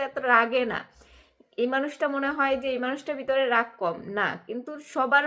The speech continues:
মাঝে রাগ আছে, প্রকাশটা হয়তো এক একজন বেশি করে ফেলে, এক একজন কম করে ফেলে। আবার দেখবেন কিছু মানুষ হঠাৎ রেগে যায়, মানে কোনো কিছু না, মানে ভালো না মন্দ না, সে রেগে গেছে।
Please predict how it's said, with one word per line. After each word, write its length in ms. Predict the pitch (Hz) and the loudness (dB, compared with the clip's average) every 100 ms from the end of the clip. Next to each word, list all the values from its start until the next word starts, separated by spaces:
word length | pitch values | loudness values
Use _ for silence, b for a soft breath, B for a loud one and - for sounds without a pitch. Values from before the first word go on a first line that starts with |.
| 294 | 0
মাঝে 280 | 302 311 330 277 | -4 -4 -6 2
রাগ 180 | 220 220 202 - 208 | 6 6 4 2 2
আছে, 300 | 220 - 165 - b b b b - | 0 -2 -2 -4 b b b b -4
প্রকাশটা 540 | 330 330 370 359 - 381 | 0 4 4 4 2 4
হয়তো 200 | 381 349 339 320 | 4 4 4 4
এক 60 | 302 | 0
একজন 320 | 247 240 285 277 247 | -10 -6 -4 0 4
বেশি 220 | 240 277 269 | 4 4 2
করে 140 | 277 277 | 4 4
ফেলে, 200 | 262 277 - - | 0 -4 -4 -4
এক 80 | 240 | -6
একজন 220 | 262 277 277 269 | -8 -8 -6 0
কম 140 | 208 220 | 0 2
করে 160 | 190 156 | -2 -2
ফেলে। 200 | 202 160 - b b b - | -4 -6 -8 b b b -4
আবার 160 | 233 285 | 0 0
দেখবেন 240 | 330 285 330 - | -2 -6 -10 -6
কিছু 180 | 339 359 339 | -6 -2 -2
মানুষ 180 | 330 381 262 | -2 -2 2
হঠাৎ 320 | 226 226 311 269 262 | 2 4 2 4 6
রেগে 240 | 233 190 165 | 8 6 2
যায়, 180 | 143 123 | -2 -2
মানে 140 | 190 220 - | -4 -6 -2
কোনো 140 | 349 381 | -2 0
কিছু 220 | 392 392 370 311 | 0 0 0 2
না, 80 | 311 359 - b b b | 0 0 -6 b b b
মানে 260 | - 247 262 233 269 | -6 -4 -2 -2 2
ভালো 180 | 269 311 | 4 4
না 60 | 339 330 | 4 2
মন্দ 200 | 320 320 339 | 2 4 4
না, 80 | 339 370 | 2 -2
সে 100 | - 311 294 | 0 4 6
রেগে 240 | 302 269 190 | 6 6 2
গেছে। 260 | 147 - | 0 -6